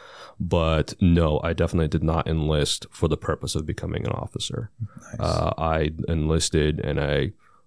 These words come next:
Speaker 1: um, purposefully chose that career field, which is one of the tougher career fields to qualify for. I also took the,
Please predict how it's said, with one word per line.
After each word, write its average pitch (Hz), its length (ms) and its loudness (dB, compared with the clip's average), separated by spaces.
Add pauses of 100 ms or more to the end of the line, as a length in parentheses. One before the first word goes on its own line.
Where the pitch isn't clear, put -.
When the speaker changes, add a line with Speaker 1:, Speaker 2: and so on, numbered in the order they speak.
Speaker 1:
um, - 500 -2
purposefully 78 520 0
chose - 720 0 (100)
that 80 260 -4
career 80 280 0
field, 98 260 2
which 90 180 4
is 80 140 -2
one 80 160 0
of 69 60 0
the 62 120 0 (560)
tougher 98 300 0
career 87 260 4
fields 85 220 0
to - 80 -6
qualify 87 480 2
for. 117 260 4
I 82 60 2
also 78 220 2
took - 220 0
the, 71 200 2